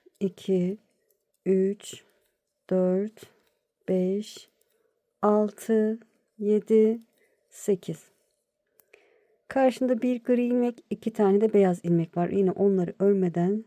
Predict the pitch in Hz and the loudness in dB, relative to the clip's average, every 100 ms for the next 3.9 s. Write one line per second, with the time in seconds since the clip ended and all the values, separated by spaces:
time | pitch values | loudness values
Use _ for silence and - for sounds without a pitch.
0 | _ - - 185 180 - 175 175 170 165 | _ -12 -4 -2 -2 -4 -2 0 0 -2
1 | 165 202 - _ _ _ _ _ _ _ | -4 -6 -8 _ _ _ _ _ _ _
2 | _ _ _ _ 240 233 - 233 254 240 | _ _ _ _ 0 2 -4 -4 -8 -2
3 | 226 214 180 170 202 208 190 175 | 0 2 0 -2 -2 -4 -2 -2